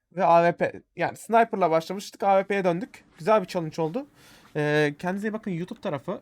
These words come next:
Eğer hala da pubg nokta com üzerinden desteklemediyseniz ve yani nasıl yapacağınızı bilmiyorsanız da şurada hemen hızlı bir şekilde gösteriyorum. Canlı yayınlardan da drop düşürüp, e, Prime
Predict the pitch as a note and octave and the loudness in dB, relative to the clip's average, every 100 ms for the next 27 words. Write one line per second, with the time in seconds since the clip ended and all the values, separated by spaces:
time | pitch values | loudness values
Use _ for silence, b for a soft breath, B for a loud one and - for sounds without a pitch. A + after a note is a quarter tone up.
0 | - D3 D#3+ D#3+ G3 G#3 F#3+ F#3 F3 C#3+ | -8 -6 -2 0 2 2 -2 -4 -6 -6
1 | D#3 - E3+ F3 D#3 D3+ D#3+ D#3+ D#3+ F3+ | -8 -10 -10 -8 -8 -8 -8 -8 -8 -8
2 | G3+ F#3 C#3+ D3+ D3 B2 A#2+ B2 D#3+ G3 | -6 -6 -8 -10 -8 -6 -4 -6 -8 -10
3 | F#3+ F3 D#3 D#3+ D3+ E3+ F3+ C#3 C#3+ F3 | -12 -8 -6 -6 -8 -8 -8 -8 -10 -12
4 | D#3 F#3+ D#3+ E3 E3+ E3 C3 E3+ - E3 | -12 -10 -8 -8 -6 -8 -8 -12 -10 -8
5 | D#3 D#3 - F3+ F3+ E3 B B B B | -4 -4 -4 -4 -2 -4 B B B B
6 | B B2+ C#3+ C#3+ E3 F3 E3+ E3 F#3+ G3 | B -4 0 0 0 0 0 0 -2 -2
7 | C#3 E3+ - - F#3 A3+ - - C#3 C#3+ | -2 -2 -2 -10 -6 -6 -6 -6 -2 -2
8 | - - E3 G3 | -4 -2 0 -2